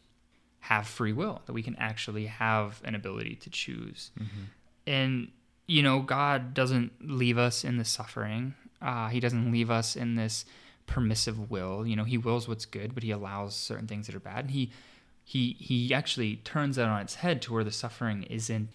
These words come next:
Speaker 1: futile anymore, that it's not this useless sort of suffering that, "Oh, I'm just suffering and the world's terrible for it." But he actually uses it to sanctify us, and he uses it to, for, for the betterment of all, right? So he,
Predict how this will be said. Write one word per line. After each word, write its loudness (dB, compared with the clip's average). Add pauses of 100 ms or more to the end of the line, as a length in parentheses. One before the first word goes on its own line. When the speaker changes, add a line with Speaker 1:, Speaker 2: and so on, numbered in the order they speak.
(240)
Speaker 1:
futile 0
anymore, 2 (100)
that -4
it's -4
not 0
this -6
useless -2 (380)
sort -2
of -2 (280)
suffering 6
that, 2 (340)
"Oh, 8
I'm 4
just 0
suffering 2
and 0
the 0
world's -2
terrible 0
for -6
it." -8 (240)
But 4
he 8
actually 2
uses 0
it -6
to -10
sanctify -10
us, -16
and -4
he 0
uses 4
it 0
to, 0 (600)
for, 0
for -4
the 0
betterment 4
of -6
all, -2
right? -2
So -2
he, 0